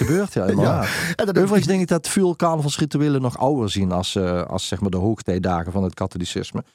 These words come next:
Speaker 1: Alleen dat kunnen we niet bewijzen. Maar er is in Italië een professor bezig, eh, die heeft heel veel dezelfde rituelen gezien in gans Europa. Carnavalsrituelen, zoals een, een, een nepbruiloft bijvoorbeeld. Eh,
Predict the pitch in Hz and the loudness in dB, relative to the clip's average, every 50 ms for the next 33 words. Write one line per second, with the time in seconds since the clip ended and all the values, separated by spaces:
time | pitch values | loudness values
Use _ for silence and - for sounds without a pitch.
0 | _ _ _ - 110 113 113 113 107 - - 123 117 113 107 104 110 113 101 110 | _ _ _ -2 0 0 0 0 0 0 -2 0 0 0 0 0 0 0 0 0
1 | 104 120 131 120 101 98 101 - - _ _ _ _ _ - 110 107 95 - - | 0 0 0 0 0 -2 -2 -4 -6 _ _ _ _ _ -6 -4 -4 -2 -2 -4
2 | 101 92 107 101 95 95 - 113 113 117 123 123 120 113 107 98 - 117 107 - | -2 0 0 0 0 0 0 0 0 0 0 0 0 0 -2 -2 -4 -6 -6 -6
3 | 120 117 - - 131 107 104 110 110 104 107 104 - - 110 104 101 101 101 101 | -4 -4 -4 -4 -4 -2 -2 -2 -2 -2 -4 -6 -6 -4 -2 -2 0 -2 -2 -4
4 | _ _ _ _ _ _ _ _ _ - 104 104 104 - - 123 135 110 110 95 | _ _ _ _ _ _ _ _ _ -4 -2 -2 -2 -2 0 -2 -2 0 -2 -4
5 | 95 90 104 113 117 110 107 98 107 104 - 107 98 107 120 123 110 98 104 95 | -2 0 0 0 0 0 -2 -2 -2 -2 -2 0 0 0 0 0 0 -2 -2 -2
6 | 113 110 104 95 92 95 104 120 120 - 104 101 92 110 127 131 - 123 127 175 | 0 0 0 0 0 0 0 -2 0 0 -2 -2 0 0 -2 -2 -2 -2 -4 -4
7 | - _ _ _ _ - 127 117 117 123 117 113 117 - - 117 110 - 113 107 | -8 _ _ _ _ -2 -2 0 0 0 -2 -2 -2 -2 -2 -4 -2 -2 0 0
8 | 110 110 117 127 101 101 90 90 - - 98 104 120 - - 107 101 95 92 - | 0 0 0 -2 -2 -2 -2 -4 -4 -4 -4 -4 -4 -2 -2 0 0 0 -2 -4
9 | _ _ _ _ _ _ - 107 98 92 92 98 117 120 - - - 98 101 107 | _ _ _ _ _ _ -4 -2 0 0 2 0 0 -2 -4 -6 -4 -2 0 2
10 | 110 110 107 110 110 127 - - - 101 98 117 104 104 147 156 - - _ _ | 2 0 2 0 -2 -2 -4 -6 -6 -4 -2 -2 -2 -2 -4 -6 -8 -14 _ _
11 | _ _ _ _ _ _ - 110 104 104 101 104 101 | _ _ _ _ _ _ -6 -4 -2 -2 -2 -2 -4